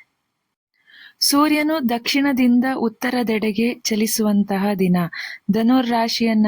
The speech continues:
ತೊರೆದು ಮಕರ ರಾಶಿಗೆ ಪ್ರವೇಶಿಸುವಂತಹ ದಿನವನ್ನ ಮಕರ ಸಂಕ್ರಮಣ ದಿನವಾಗಿ ಆಚರಿಸಲಾಗುತ್ತೆ.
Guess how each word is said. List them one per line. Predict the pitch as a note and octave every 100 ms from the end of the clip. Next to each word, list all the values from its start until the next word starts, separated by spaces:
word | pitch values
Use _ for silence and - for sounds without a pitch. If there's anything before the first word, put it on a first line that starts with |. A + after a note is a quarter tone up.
| G#3
ತೊರೆದು | G#3+ G#3 G#3 C4+ - - - -
ಮಕರ | G3+ G3 C4 C#4
ರಾಶಿಗೆ | B3+ A#3 A#3 A3+
ಪ್ರವೇಶಿಸುವಂತಹ | A#3+ A3 G#3+ A3 A3 G#3+ - G3+ G3+ G3 G3 F3+
ದಿನವನ್ನ | F#3+ F#3+ F3+ G3 B3+
ಮಕರ | G3 F#3+ A#3+ C4
ಸಂಕ್ರಮಣ | C4 G#3+ G#3+ G#3 G3 F#3+ F#3
ದಿನವಾಗಿ | F3+ F3+ F3 E3+ F3
ಆಚರಿಸಲಾಗುತ್ತೆ. | - F#3+ - F3+ D#3+ E3 D3+ C#3+ C#3+ - B3+ -